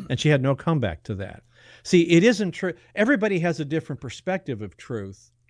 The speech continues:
Here, the question is, do they believe that there is a real truth and that we're trying to get to it? Or do they believe there is no truth and so it's okay that we all have mush?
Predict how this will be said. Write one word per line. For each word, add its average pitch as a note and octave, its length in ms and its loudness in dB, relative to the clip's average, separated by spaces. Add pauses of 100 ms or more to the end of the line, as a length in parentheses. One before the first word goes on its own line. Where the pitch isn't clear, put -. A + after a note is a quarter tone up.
(500)
Here, F#3+ 340 2
the D3+ 160 -2
question F3+ 400 2
is, C3+ 140 0
do E3+ 120 4
they F3+ 120 8
believe F3+ 580 2
that E3+ 160 -4
there F3 160 0
is G3 160 2
a F3 60 0
real E3+ 300 -2
truth C3 420 -6
and D3 80 -4
that D3+ 100 -6
we're E3 120 -2
trying E3+ 380 -4
to D3 100 -8
get C3+ 300 -8
to A#2+ 180 -12
it? A2 100 -14 (200)
Or G3+ 140 6
do F3+ 100 6
they F#3 140 2
believe F3 440 -2
there F#3 140 -2
is G#3+ 240 -4
no D3+ 200 0
truth C#3+ 380 -4
and D#3 120 -8
so F3 140 0
it's E3+ 120 -6
okay F3 300 -4
that D3+ 180 -4
we C3+ 140 -4
all B2 180 -4
have A#2+ 240 -8
mush? C#3+ 520 -8